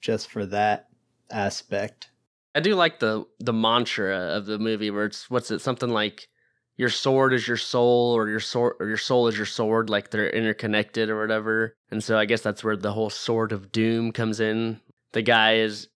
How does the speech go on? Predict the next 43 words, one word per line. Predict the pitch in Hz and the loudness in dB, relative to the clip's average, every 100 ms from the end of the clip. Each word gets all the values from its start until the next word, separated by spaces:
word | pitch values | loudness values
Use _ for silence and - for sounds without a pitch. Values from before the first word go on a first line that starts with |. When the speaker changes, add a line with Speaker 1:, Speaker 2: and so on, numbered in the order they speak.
| _ - | _ -4
Speaker 2:
a | 113 | -2
terrible | 120 120 117 113 | 2 2 2 -2
person, | 120 120 - 117 113 | 0 0 0 -2 -2
and | 107 | -2
so | - 107 | -4 -6
he | 107 | -4
gets, | 101 101 | -6 -4
like, | 101 98 | -6 -6
a | |
terrible, | 82 113 110 104 104 95 - | -6 -2 0 0 -4 -2 4
I | 127 | 6
don't | 123 | 6
know, | 110 | 4
there's, | 113 | 4
like, | 131 131 | 2 2
a | |
weird | 123 139 156 139 113 - _ _ _ - | 2 6 6 4 0 -12 _ _ _ -10
yin | 87 127 131 | -2 2 2
and | 113 110 | 2 2
yang. | 113 113 117 113 117 113 | 2 2 2 0 0 4
I, | 127 - - | 4 2 -4
it's, | 131 - - | -12 -12 -4
I | 170 | -2
don't | 247 311 | 0 0
know | 254 | 2
how | 190 | 2
to | 180 | 2
exactly, | 160 143 151 - 139 127 | 0 2 2 2 0 2
like, | 117 110 - _ _ - | 0 0 -12 _ _ 2
analyze | 123 147 98 95 101 98 | 6 6 4 2 -2 -6
it, | 92 | -2
but | 113 | 2
I | 117 | 2
think | 160 147 | 2 0
it's | 120 113 | 0 0
interesting. | 123 - 104 - 92 92 - _ | -2 -4 -10 -10 -12 -12 -20 _
It's, | 120 113 | -2 0
like, | 95 | 0
haunting | - 123 120 113 101 | 2 2 2 0 -2
him | 104 | -2
at | 98 - | -4 -2
the | 87 | 0
end. | 104 104 98 101 - | 0 0 -2 -8 -12